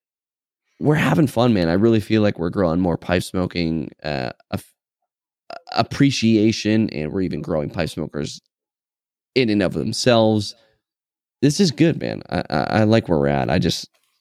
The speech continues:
I, of course, I'm doing this so people listen and enjoy it. And if they're enjoying it, then it's a good thing. And like I said, if we, how about this? Twenty twenty, the end of twenty twenty-four, if we're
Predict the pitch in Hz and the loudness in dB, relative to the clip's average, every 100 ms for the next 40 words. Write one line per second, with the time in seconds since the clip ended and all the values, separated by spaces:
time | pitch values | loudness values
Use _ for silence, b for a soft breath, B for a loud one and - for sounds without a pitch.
0 | - 69 - 101 - 117 101 - - - | -2 -2 0 -2 2 2 2 0 -8 -2
1 | 98 - 110 90 87 - - 76 - - | -2 0 2 4 2 0 0 -2 -4 -4
2 | 76 76 123 82 71 67 67 78 92 78 | 0 2 0 0 0 0 0 2 4 4
3 | 60 73 78 - 73 80 90 85 80 67 | 2 0 -2 0 2 2 2 2 2 0
4 | - 64 - - - - - 65 65 58 | -2 -4 -4 -4 -4 -4 -2 -2 -2 -2
5 | 57 110 - - 67 76 - 90 73 b | -2 0 0 0 0 -2 2 2 2 b
6 | b _ _ 131 120 - 71 - - 127 | b _ _ 2 2 0 -2 -4 -2 2
7 | 120 - 117 104 - _ - 117 127 - | 2 2 2 2 -2 _ 0 2 2 2
8 | 120 110 113 101 - 92 98 - 95 87 | 0 2 0 0 0 0 0 -2 -4 -2
9 | 90 90 | 0 -2